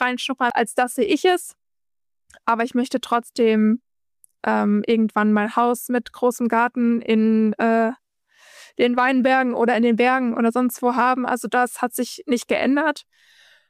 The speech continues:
Aber ich muss sagen, ich hab mir so ein Enddatum gesetzt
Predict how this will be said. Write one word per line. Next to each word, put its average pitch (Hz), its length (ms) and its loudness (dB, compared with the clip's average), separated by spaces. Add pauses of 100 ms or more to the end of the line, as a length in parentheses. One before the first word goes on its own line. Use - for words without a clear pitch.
(1120)
Aber 294 260 0
ich 311 120 -4
muss 285 140 -2
sagen, 277 280 2
ich 254 120 -6
hab 269 100 -2
mir 269 120 2
so 254 80 2
ein 254 100 0
Enddatum 294 580 0
gesetzt - 520 -2